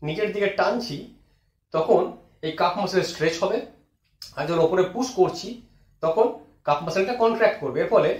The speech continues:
cuff মাসেলে একটা pumping action তৈরি হবে, আর তার ফলে cuff মাসেলে বা পায়ে জমে থাকা যে ফ্লুইডগুলো সেগুলো ওপরের দিকে অর্থাৎ, আহ, হার্টের দিকে ওটা প্রবাহিত হবে।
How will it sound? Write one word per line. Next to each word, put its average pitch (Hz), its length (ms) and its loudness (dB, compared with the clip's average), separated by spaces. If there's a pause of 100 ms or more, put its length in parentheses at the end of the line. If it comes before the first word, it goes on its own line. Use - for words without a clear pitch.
(160)
cuff 165 200 0
মাসেলে 175 320 -2
একটা - 440 0 (440)
pumping 196 400 2
action 196 360 4 (180)
তৈরি 151 260 -2
হবে, - 180 -4 (340)
আর 131 160 2
তার 185 180 4
ফলে 135 340 0 (360)
cuff 151 200 0
মাসেলে 156 520 0 (260)
বা 147 520 6 (120)
পায়ে 160 300 6
জমে 151 200 0
থাকা 147 480 -2 (640)
যে 143 160 -4
ফ্লুইডগুলো 156 500 0
সেগুলো - 540 -4 (320)
ওপরের 151 380 -2
দিকে 123 140 -4
অর্থাৎ, 127 340 0 (500)
আহ, 135 400 0 (180)
হার্টের 196 500 2
দিকে 170 340 -2 (340)
ওটা 180 220 -2
প্রবাহিত 147 360 2
হবে। 101 240 -6